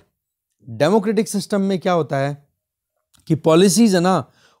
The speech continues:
वो हमेशा साइंटिफिक बेसिस पे नहीं बनती हैं। डेमोक्रेटिक सिस्टम में पॉलिसीज, ज़्यादातर पॉलिसीज, हर बार तो नहीं,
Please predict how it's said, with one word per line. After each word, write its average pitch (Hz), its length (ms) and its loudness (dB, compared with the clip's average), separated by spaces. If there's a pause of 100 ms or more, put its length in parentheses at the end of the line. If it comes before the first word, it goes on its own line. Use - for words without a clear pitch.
वो 175 140 0
हमेशा 175 400 0
साइंटिफिक 170 600 0
बेसिस 180 300 -2
पे 185 140 -4
नहीं 185 140 -4
बनती 131 380 -6
हैं। 95 160 -14 (400)
डेमोक्रेटिक 180 560 0
सिस्टम 185 340 -2
में 175 320 -2 (540)
पॉलिसीज, 190 880 0 (300)
ज़्यादातर 170 640 2
पॉलिसीज, 170 580 -4 (120)
हर 147 140 0
बार 202 200 2
तो 208 120 -2
नहीं, 220 200 -2